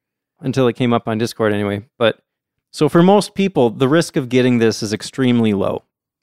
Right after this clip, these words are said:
It's not common in urban areas, but the C D C does recommend the vaccine if you're planning to, quote, "spend long periods of time,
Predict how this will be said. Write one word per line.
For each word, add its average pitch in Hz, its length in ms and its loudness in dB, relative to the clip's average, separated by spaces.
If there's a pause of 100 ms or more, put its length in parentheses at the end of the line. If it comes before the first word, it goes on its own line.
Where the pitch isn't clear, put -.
It's - 120 -14
not 143 220 0
common 135 580 0
in 107 100 -8
urban 156 300 0
areas, 143 500 0 (640)
but 123 140 -8
the 127 80 -4
C 156 240 -2
D 143 120 0
C 135 240 -4
does 123 300 2
recommend 120 580 0
the 110 100 -6
vaccine 113 640 -2
if 180 480 -2 (300)
you're 127 160 0
planning 131 480 0
to, 110 440 -2 (100)
quote, 127 420 0 (280)
"spend 190 460 -2
long 165 280 2
periods 160 400 -2
of 143 140 -2
time, 139 500 0